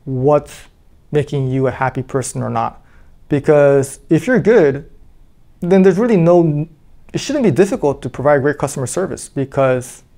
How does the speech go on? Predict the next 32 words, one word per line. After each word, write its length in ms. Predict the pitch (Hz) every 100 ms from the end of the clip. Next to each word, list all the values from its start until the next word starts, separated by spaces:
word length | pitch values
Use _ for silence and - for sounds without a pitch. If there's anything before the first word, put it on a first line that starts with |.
| _
you're 100 | 156
just 180 | 135 131
a 40 | 139
happy 240 | 135 196
person. 320 | 190 208 - - _ _ _ _ _ _ _ _
So 140 | - 202
you 80 | 247
wanna 160 | 233
figure 300 | - 170 160
out, 380 | 160 147 - - _ - -
you 120 | 262
know, 80 | 156
some 180 | 208 170
of 60 |
the 260 | 151 139 -
obvious 360 | - 165 160 156
things 220 | 165 160
that 80 | 147
I 40 |
talk 260 | 127 139 135
about 240 | 139 123
repeatedly 640 | 120 120 - 185 170 165 165
with 140 | 160
my 120 | 156
staff 500 | 135 147 143 143 - -
is 400 | 135 123 120 -
make 160 | 139
sure 440 | - - 139 131 127 - - -
you're 100 | 131
getting 200 | 135 135
enough 180 | 120 117
sleep, 440 | - 151 151 151